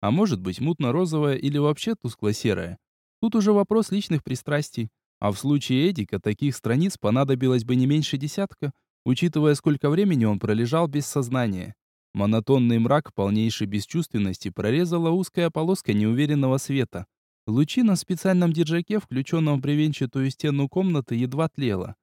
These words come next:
Но даже такого тусклого и неуверенного дрожащего пламени хватало, чтобы заставить глаза слезиться. Опознание предметов давалось с трудом. Рассудок, привыкший за долгое время к полному покою, возвращался крайне неохотно.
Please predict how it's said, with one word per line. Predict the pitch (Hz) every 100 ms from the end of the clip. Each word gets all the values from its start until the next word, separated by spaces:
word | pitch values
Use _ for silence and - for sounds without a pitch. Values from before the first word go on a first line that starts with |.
| _ _ _
Но | 98 104
даже | 123 117 113
такого | 117 - 127 117
тусклого | 107 180 - - 95
и | 95 110
неуверенного | 117 123 127 143 123 117 113
дрожащего | 107 110 120 120 - 113
пламени | 104 110 123 120 110
хватало, | 104 104 101 123 120 92 - _ _
чтобы | - - 190 196
заставить | 190 190 214 208 190
глаза | 143 156 190
слезиться. | - 135 135 147 - 127 _ _ _
Опознание | - 98 117 120 139 131 123
предметов | 123 123 156 165 98
давалось | 90 104 123 120
с | -
трудом. | 107 120 113 87 95 _ _ -
Рассудок, | 123 147 233 202 180 -
привыкший | 180 202 - 135
за | 131
долгое | 143 170 147 151
время | 156 170 151
к | -
полному | 175 165 156 151 139
покою, | 156 - 202 156
возвращался | 110 113 135 - 190 185 98
крайне | 113 135 147
неохотно. | 139 135 139 - 117 - 90